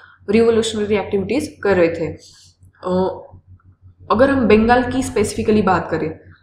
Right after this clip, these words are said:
तो assassination attempt on the notorious Kolkata police commissioners Charles Thigard by Gopinath शाह in nineteen ट्वेंटी फ़ोर, ये एक incident हुआ था कलकत्ता में, ठीक है।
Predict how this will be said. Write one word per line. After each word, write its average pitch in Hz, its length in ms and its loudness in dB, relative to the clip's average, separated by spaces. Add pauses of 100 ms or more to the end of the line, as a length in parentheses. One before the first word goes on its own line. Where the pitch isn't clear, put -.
(180)
तो 247 340 4
assassination 214 640 -2
attempt 202 500 -2 (300)
on 202 160 2
the 202 160 0
notorious 202 500 -2
Kolkata 190 440 -4
police 190 280 -4
commissioners 185 880 -6 (240)
Charles 196 680 0 (360)
Thigard 175 680 0
by 190 260 -2
Gopinath 185 540 0
शाह 165 460 -6
in 180 60 -2
nineteen 170 680 -8
ट्वेंटी 180 320 0
फ़ोर, 175 480 -4 (180)
ये 202 160 0
एक 196 260 -2
incident 202 480 0
हुआ 175 140 2
था 175 360 -8 (720)
कलकत्ता 180 440 0
में, 156 100 -8
ठीक 240 160 -8
है। 214 80 -8